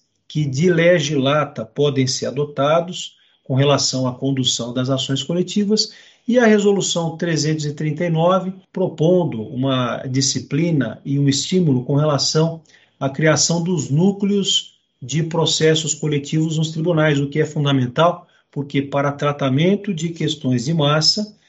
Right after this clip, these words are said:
e de processos coletivos, informação e organização da informação é fundamental.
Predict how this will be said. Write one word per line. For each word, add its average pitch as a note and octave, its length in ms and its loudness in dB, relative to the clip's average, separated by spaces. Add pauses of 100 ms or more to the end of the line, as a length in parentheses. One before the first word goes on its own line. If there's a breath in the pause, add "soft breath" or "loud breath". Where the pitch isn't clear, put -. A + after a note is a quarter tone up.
(140 soft breath)
e G3 60 -4
de F3+ 120 -2
processos C3+ 600 -2
coletivos, F3 800 -4 (320 loud breath)
informação G3+ 960 2
e D#3+ 140 0
organização D#3 800 0
da C#3+ 100 -2
informação B2+ 600 -6
é - 20 -4
fundamental. C#3 720 -6